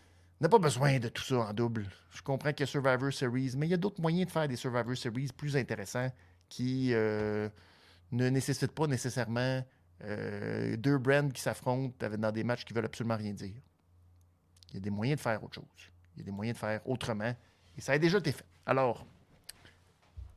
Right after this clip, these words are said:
pas une très belle édition, pas une super édition. Euh, je sais pas, euh, dépendamment de vos goûts, dépendamment si vous aimez les signatures de contrat, puis les segments signatures de contrat,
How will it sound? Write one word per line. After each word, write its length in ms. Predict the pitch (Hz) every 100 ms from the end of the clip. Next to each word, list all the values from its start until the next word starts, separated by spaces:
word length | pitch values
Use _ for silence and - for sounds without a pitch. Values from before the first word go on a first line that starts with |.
| - _ - _ _ - - - - - _ _ - -
pas 180 | - 294
une 100 | 262
très 180 | 185 208
belle 260 | 196 220 185
édition, 480 | 123 - 147 165
pas 140 | 151 220
une 120 | 214
super 600 | - - 175 175 175 147
édition. 600 | 127 - 143 151 151 151
Euh, 480 | 123 113 110 107 107 104 - - - - - - - - -
je 80 | 110
sais 140 | 139
pas, 200 | - 127
euh, 580 | 127 127 123 110 104 101
dépendamment 460 | 101 135 131 135
de 100 | 139
vos 220 | 113 110 120
goûts, 320 | 107 120 131
dépendamment 400 | 120 113 113 120
si 140 | 120
vous 180 | 110 107
aimez 300 | 113 120 123
les 80 | 107
signatures 400 | 104 120 110 120
de 60 | 113
contrat, 340 | 107 101 120
puis 120 | 113
les 60 | 107
segments 300 | 135 120 147
signatures 380 | - 110 - 107
de 40 |
contrat, 360 | - 90 -